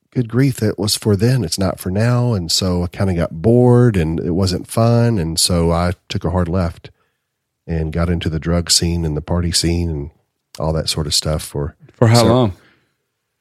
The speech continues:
Speaker 1: Probably five years.
Speaker 2: Gosh.
Speaker 1: Mm-hmm. And it was miserable. I was absolutely, I mean, I'd had fun, but I was miserable. And the Lord would speak to me in the bars, <laughs> in the, you know, just, I had some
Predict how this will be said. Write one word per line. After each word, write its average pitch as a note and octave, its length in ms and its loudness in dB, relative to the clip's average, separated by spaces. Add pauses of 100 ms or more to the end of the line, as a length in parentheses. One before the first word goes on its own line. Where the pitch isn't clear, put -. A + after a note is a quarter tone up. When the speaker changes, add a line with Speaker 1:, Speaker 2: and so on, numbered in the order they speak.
(880)
Speaker 1:
Probably G#2 360 2 (640)
five G#2 260 4
years. A2 420 2 (760)
Speaker 2:
Gosh. G#2 460 -4
Speaker 1:
Mm-hmm. G#2 340 -2 (100)
And B2 140 6
it - 20 6
was A2+ 140 4
miserable. G2+ 560 0 (100)
I F#2 40 -2
was G2+ 100 0
absolutely, - 360 -2
I - 20 4
mean, A2 120 4
I'd G#2 120 4
had G2 200 2
fun, F#2+ 300 2
but E2 100 -4
I D#2+ 60 -2
was E2 140 -4
miserable. F2 520 -4 (320)
And G#2+ 100 -2
the G#2+ 60 4
Lord G#2+ 200 4
would F2+ 120 0
speak - 380 -2
to - 120 -4
me E2+ 300 -6 (640)
in A2 140 4
the A2 80 4
bars, F2 460 2
<laughs> - 40 -2
in C#3 120 2
the, B2+ 160 4
you A2 140 0
know, F2 200 0
just, F#2 240 -4 (1000)
I F#2+ 40 -2
had G2+ 140 2
some F#2+ 260 -2